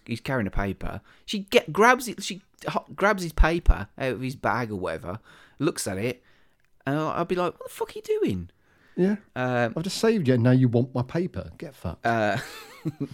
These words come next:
Speaker 1: and it's something about, um, a cop being killed. So obviously, you know, she realises some shit happening.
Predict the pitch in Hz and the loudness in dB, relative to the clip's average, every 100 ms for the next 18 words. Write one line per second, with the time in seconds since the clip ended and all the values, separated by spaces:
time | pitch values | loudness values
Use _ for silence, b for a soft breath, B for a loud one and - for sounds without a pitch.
0 | - 196 202 190 165 135 123 - 156 147 | -10 -14 -12 -10 -6 -2 0 0 -2 -2
1 | 139 123 - - 117 107 104 101 101 _ | 0 0 -2 -4 -2 0 0 -2 -6 _
2 | - - 117 - 139 - 104 92 - 85 | -20 -14 -10 -4 -4 -2 -4 -4 -8 -10
3 | 78 - _ - - 98 87 80 - 92 | -12 -16 _ -10 -4 -4 -4 -8 -12 -12
4 | 85 - 92 80 85 - 98 92 90 - | -12 -10 -10 -10 -12 -12 -10 -10 -10 -12
5 | 87 92 87 85 - 95 - - - - | -12 -12 -10 -10 -8 -8 -8 -14 -14 -18